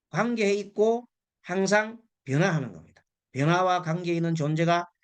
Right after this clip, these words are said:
이걸 모르면은 집-, 모르면 뭐예요? 집착을 하게 되죠. 집착을 하게 되고 이 집착을 하게 되면 괴로움이 일어나는 겁니다. 그래서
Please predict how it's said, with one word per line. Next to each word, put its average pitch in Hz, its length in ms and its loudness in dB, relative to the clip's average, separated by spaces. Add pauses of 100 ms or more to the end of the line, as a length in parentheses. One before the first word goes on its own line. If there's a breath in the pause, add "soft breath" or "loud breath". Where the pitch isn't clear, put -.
이걸 190 180 2
모르면은 202 520 0
집-, 175 180 -8 (800)
모르면 196 400 2
뭐예요? 139 220 -2
집착을 170 400 0
하게 107 160 -8
되죠. 85 220 -14 (360)
집착을 175 360 4
하게 165 200 6
되고 170 400 2 (220)
이 170 100 2
집착을 175 300 4
하게 170 140 2
되면 180 340 2
괴로움이 147 340 -2
일어나는 92 260 -10
겁니다. - 120 -14 (1120)
그래서 208 300 0